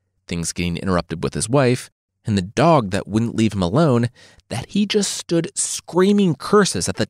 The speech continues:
tuft of grass that always tripped him. The merman, again, laughed. The farmer demanded to know why he was laughing. The merman replied that they were walking through a field. There were nearly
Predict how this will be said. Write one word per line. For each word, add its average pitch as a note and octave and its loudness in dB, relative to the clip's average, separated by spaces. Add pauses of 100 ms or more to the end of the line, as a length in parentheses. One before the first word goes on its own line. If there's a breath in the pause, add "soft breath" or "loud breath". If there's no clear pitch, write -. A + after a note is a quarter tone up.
tuft - 0
of G#2 -2
grass F#2+ 0 (240 soft breath)
that - 0 (160)
always D3 4
tripped - 0
him. - -8 (920)
The G#2+ 0
merman, G2 2 (360)
again, F2+ -2 (200)
laughed. - -4 (340)
The - -2
farmer D4+ 0
demanded G3+ 2
to E3 0
know D#3 4
why B2+ 4
he C3 0
was A#2+ 2
laughing. C3+ 0 (540)
The C#3 2
merman B3 2
replied B2+ 2
that A#2 2 (360)
they C3+ -2
were A3+ 4
walking D#3+ 4
through D3+ 2
a C3 2
field. D3 0 (600)
There D3 4
were B3 2
nearly F3 6